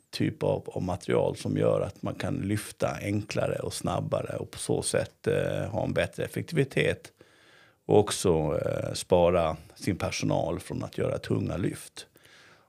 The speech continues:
Och det här är de två huvudsakliga inriktningarna vi jobbar med.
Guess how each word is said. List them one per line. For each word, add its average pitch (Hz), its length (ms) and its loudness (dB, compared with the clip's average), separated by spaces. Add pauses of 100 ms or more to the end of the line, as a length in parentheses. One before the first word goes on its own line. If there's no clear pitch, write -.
(140)
Och - 300 0
det 117 100 4
här 127 200 2
är 120 100 2
de 107 120 -2
två 101 380 0
huvudsakliga 104 1000 0
inriktningarna 95 580 -4
vi 90 100 -4
jobbar 87 340 -4
med. - 80 -8